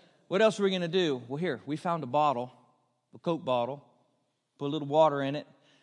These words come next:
and we decided to throw it up in the air and see who could hit it. 'Cause that's what, that's what we do. Now, my, in my mind, I was thinking, "Okay, shoot once or twice, we'll be done." Because I was thinking a box of shells is about eight bucks.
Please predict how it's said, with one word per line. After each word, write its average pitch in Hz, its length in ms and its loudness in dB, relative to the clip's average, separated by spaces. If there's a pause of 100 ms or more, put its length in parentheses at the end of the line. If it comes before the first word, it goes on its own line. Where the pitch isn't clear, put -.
(220)
and 120 100 -12
we 127 60 -6
decided 135 360 -4
to 123 40 -8
throw 160 220 -2
it 165 40 2
up 156 120 -4
in 147 60 -8
the 147 100 -6
air 160 80 -6
and 147 100 -10
see 156 80 -8
who 139 60 -6
could 127 120 -10
hit 135 140 -8
it. 90 100 -14 (920)
'Cause 117 100 -12
that's 113 220 -12
what, 139 200 -14
that's - 200 -18
what 120 40 -12
we 151 120 -10
do. 294 180 -12 (2000)
Now, 156 200 2
my, 208 460 4
in 185 100 0
my 214 200 4
mind, 160 340 0
I 175 80 4
was 180 160 -2
thinking, 175 320 -6
"Okay, 180 340 -2
shoot 202 220 -8
once 180 240 -6
or 160 60 -8
twice, 160 320 -4
we'll 151 60 -8
be 139 100 -6
done." 135 400 -2 (180)
Because 139 260 -4
I 214 160 2
was 277 200 -4
thinking 160 580 -8 (580)
a - 60 -10
box 175 320 -4
of 151 60 -8
shells 175 360 -6
is 139 80 -14
about 151 200 -4
eight 147 160 -8
bucks. - 460 -12